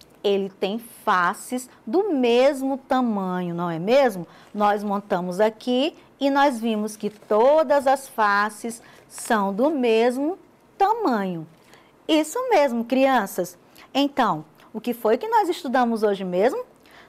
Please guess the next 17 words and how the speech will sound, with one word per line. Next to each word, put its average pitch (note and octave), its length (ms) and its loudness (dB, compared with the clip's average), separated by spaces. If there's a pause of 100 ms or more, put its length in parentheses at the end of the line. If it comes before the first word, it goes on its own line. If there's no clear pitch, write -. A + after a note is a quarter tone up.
Nós F3+ 280 0
vimos B3 340 0
agora A3 600 2
as F#3+ 200 -4
diferenças A3 1120 -2
entre F#3 500 -8
o G3 140 -8
cubo F#3+ 560 -4 (560)
e F#4+ 140 2
o A#4+ 140 0
bloco B3+ 380 2
retangular, C#4+ 960 0 (200)
as F#3 180 -4
semelhanças B3+ 1120 0 (400)
e D#4+ 160 2
as C4+ 240 4
diferenças. D4+ 880 0